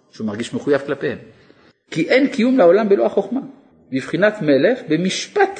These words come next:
יעמיד ארץ, והמשפט הוא בבחינת חכמים, בבחינת ואם את משפטי תגעל נפשכם, ודרשו זה השונא את החכמים. נמצא זה שאין לו אמונה בשלמות מחמת דרכי האמורי, כשבא לקח לעצמו המלכות וההנהגה, והוא אין ראוי לה, אזי האמונה שסביב ההנהגה,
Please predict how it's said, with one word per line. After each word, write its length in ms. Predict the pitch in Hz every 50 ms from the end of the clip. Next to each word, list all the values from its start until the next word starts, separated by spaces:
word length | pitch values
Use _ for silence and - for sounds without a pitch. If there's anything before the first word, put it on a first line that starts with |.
| - -
יעמיד 420 | 139 135 143 135 127 131 123 120 -
ארץ, 360 | - 120 107 101 95 95 123
והמשפט 500 | 135 135 143 139 - - - 170 180 -
הוא 60 | 180
בבחינת 260 | 160 - 160 170 165
חכמים, 400 | - 185 - - 220 302 359 311
בבחינת 300 | 180 - 139 143 147 143 135
ואם 160 | 151 165 165 160 - - - - - - - _ -
את 100 | 139 -
משפטי 500 | 160 143 - - 165 139 - 156 139 139
תגעל 360 | 139 - 143 131 143 135 143
נפשכם, 340 | 147 143 - 175 - 247 277 226
ודרשו 340 | - - 127 123 - 160
זה 100 | 135 143
השונא 260 | 139 131 - 151 147 156
את 80 | 151
החכמים. 480 | 165 160 156 - 180 196 247 240 170 147 - - - - - - - _
נמצא 420 | 151 160 165 160 - - 208 180 147
זה 240 | 139 135 180 175
שאין 360 | 151 - - - - - - 262
לו 160 | 214 202 202 -
אמונה 320 | 175 165 170 175 185 180
בשלמות 560 | 160 156 156 - - 175 160 160 160 143 - 147
מחמת 440 | 151 147 - - 156 170 180 175 147
דרכי 380 | 151 147 131 117 - - 165 151
האמורי, 520 | 135 135 131 131 127 113 101 98 101 - - - - - _ _ _ _ _ - - - _ _ -
כשבא 340 | - - - 143 143 180
לקח 320 | 170 151 151 - 185 180 175
לעצמו 420 | 156 151 135 - - 170 190 220
המלכות 420 | 196 170 151 139 - - 160 143 147
וההנהגה, 500 | 131 120 123 113 104 101 107 104 131 202 254 - -
והוא 220 | 117 123 131 139 139
אין 120 | 139 131
ראוי 280 | 113 113 113 113 110 104
לה, 180 | 101 101 131 202 - - - - _ _ _ -
אזי 240 | 104 101 - 208
האמונה 720 | 220 190 143 123 113 - 113 113 120 120 120 165 240 247 -
שסביב 500 | - - 117 107 - - - 120 107 107
ההנהגה, 420 | 104 101 104 98 90 98 107 156